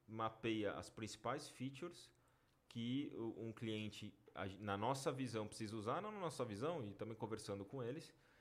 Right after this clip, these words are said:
e a gente cria esse, esse, essa pontuação. A gente quer chegar num nível que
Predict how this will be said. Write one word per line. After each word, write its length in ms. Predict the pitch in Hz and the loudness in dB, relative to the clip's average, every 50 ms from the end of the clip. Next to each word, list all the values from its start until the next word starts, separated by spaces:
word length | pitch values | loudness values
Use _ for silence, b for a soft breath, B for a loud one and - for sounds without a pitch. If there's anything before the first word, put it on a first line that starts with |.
| b b b | b b b
e 60 | 127 | -2
a 40 | 117 | 0
gente 220 | 110 127 123 - | 0 0 -2 -2
cria 240 | - - 135 131 135 | -2 0 4 4 4
esse, 380 | 135 135 - 143 135 135 131 135 - | 4 4 2 0 0 0 0 -2 -4
esse, 320 | - 107 - - 131 127 - - | -4 -4 -2 -2 -4 -4 -4 -6
essa 200 | - - - 123 | -6 -4 0 -2
pontuação. 680 | 113 - 135 135 135 135 135 139 139 135 - 113 101 87 - - b b b b b b b b b b b b | 0 0 0 0 0 0 0 -2 -2 -2 -2 -2 -2 -4 -6 -12 b b b b b b b b b b b b
A 40 | |
gente 140 | 101 107 - | -6 -4 0
quer 100 | - 190 | 0 2
chegar 240 | 175 - 190 185 170 | 4 6 6 6 6
num 140 | 139 117 107 | 6 4 2
nível 380 | 113 139 175 185 143 120 110 | 2 2 2 2 2 0 -2
que 280 | 107 - - 127 131 - | -2 -2 -2 -2 -2 -4